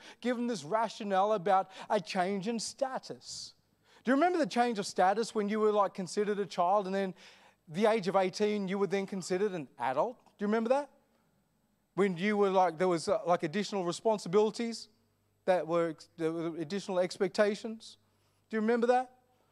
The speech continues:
Um, at the age of seventeen, it was almost like you could get away with a whole bunch of stuff. You turn eighteen, it's like, "Oh, I can't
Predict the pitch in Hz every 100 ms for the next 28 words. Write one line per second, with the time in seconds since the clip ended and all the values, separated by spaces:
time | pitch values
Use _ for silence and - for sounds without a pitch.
0 | _ _ _ 151 156 160 156 156 151 _
1 | - 170 220 214 185 240 214 202 233 220
2 | 220 220 185 160 160 196 196 185 - 180
3 | 185 - _ _ - 202 208 208 196 196
4 | 202 196 185 202 208 202 196 - 208 202
5 | - _ - 190 214 240 220 220 214 -
6 | 226 220 196 202 196 202 175 160 233 214